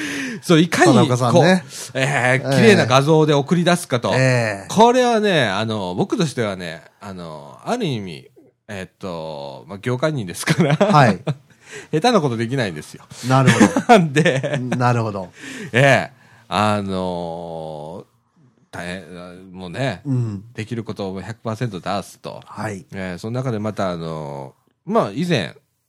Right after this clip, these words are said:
Speaker 1: ええ、このみかんジュースでもユーストリーム何回かやりましたけれども、
Speaker 2: ええ。
Speaker 1: それ以上の、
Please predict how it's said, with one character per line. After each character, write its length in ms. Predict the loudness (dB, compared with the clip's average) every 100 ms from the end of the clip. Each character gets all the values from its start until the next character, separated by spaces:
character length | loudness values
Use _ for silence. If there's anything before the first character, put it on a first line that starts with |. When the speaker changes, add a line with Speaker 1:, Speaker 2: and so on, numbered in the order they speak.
| _ -14
Speaker 1:
え 600 | -12 -10 -12 -12 -12 -14
え、 20 |
こ 100 | -14
の 80 | -14
み 80 | -10
か 120 | -8
ん 60 | -8
ジ 60 |
ュ 20 | -12
ー 20 |
ス 100 | -14
で 60 | -16
も 180 | -16 -14
ユ 80 | -14
ー 20 |
ス 80 | -14
ト 80 | -18
リ 80 | -20
ー 40 |
ム 60 | -18
何 140 | -18
回 140 | -18 -18
か 80 |
や 60 | -18
り 80 | -18
ま 120 | -20
し 60 | _
た 80 |
け 120 | -20 -20
れ 60 |
ど 100 | -18
も、 140 | -14 -4
Speaker 2:
え 300 | 0 -2 -4
え。 40 | -18 _ _ _ _ _ _ -20 _ _
Speaker 1:
そ 100 | -6
れ 80 | -6
以 180 | -4 -2
上 240 | 0 -2
の、 220 | -6 -16